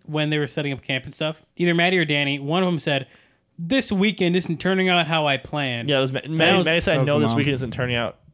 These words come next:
Speaker 2: how we planned
Speaker 1: Yeah,
Speaker 2: it."
Speaker 1: and I just thought, "That's, that's a fucking understatement."
Speaker 3: <laughs>
Speaker 2: If I fell out of the plane with my mom
Speaker 1: <laughs>
Speaker 2: and then fought ghosts and then
Speaker 1: And then
Speaker 2: your
Speaker 1: you
Speaker 2: friend came out as loving you and wants to attack your husband,
Speaker 1: Mm-hmm.
Speaker 2: yeah,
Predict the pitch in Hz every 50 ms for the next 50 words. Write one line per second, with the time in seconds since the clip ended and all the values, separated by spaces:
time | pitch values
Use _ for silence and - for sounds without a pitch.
0 | - _ - 135 127 110 107 104 - 107 107 107 190 185 170 165 175 190 190 180
1 | 170 170 160 - - 147 139 127 127 151 160 156 - 175 160 135 - - 170 175
2 | 170 - 156 131 - - - 180 156 - 151 139 135 135 139 - - - 143 139
3 | 139 143 147 - - 185 196 190 - 208 - - 208 - - 202 160 - - 180
4 | - - - 165 160 165 170 156 147 135 - - 139 139 143 156 156 - - _
5 | _ _ _ _ - 147 139 135 147 139 131 127 120 123 127 131 143 147 - -
6 | - - - - _ _ 131 127 127 120 107 110 - - - - - 160 139 -
7 | - 123 - 131 117 123 143 147 - - - - _ _ _ - 135 131 131 123
8 | 120 117 110 82 - - _ _ _ _ _ _ - 165 165 170 170 170 165 170
9 | 165 143 - - 151 131 131 139 147 156 151 - - 156 139 135 123 127 139 123
10 | - _ - 127 127 120 117 120 117 120 127 131 139 139 147 147 143 131 117 113
11 | 117 117 - - 127 120 120 107 - _ _ _ - - - - - 120 120 -
12 | 117 113 113 117 120 139 147 147 143 147 139 143 143 143 139 _ _ _ _ _
13 | _ _ _ _ _ 120 123 160 160 107 95